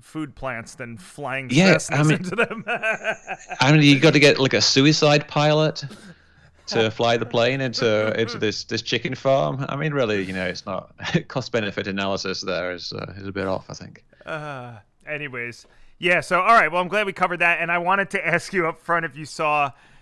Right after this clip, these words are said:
Speaker 1: the, uh, the conspiracy about the Edmonton Jackets in Ukraine, and did you see the piece that I wrote debunking that? I channeled my inner
Speaker 2: Uh,
Speaker 1: Mick West for that one.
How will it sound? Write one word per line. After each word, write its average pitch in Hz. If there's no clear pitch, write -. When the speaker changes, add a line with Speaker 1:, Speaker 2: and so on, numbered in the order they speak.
Speaker 1:
the, 143
uh, 135
the 143
conspiracy 170
about 127
the 147
Edmonton 151
Jackets 127
in 147
Ukraine, 151
and 131
did 127
you 127
see 147
the 135
piece -
that 156
I 139
wrote 147
debunking 180
that? 139
I 127
channeled 175
my 165
inner 185
Speaker 2:
Uh, 160
Speaker 1:
Mick 151
West 214
for 160
that 127
one. 113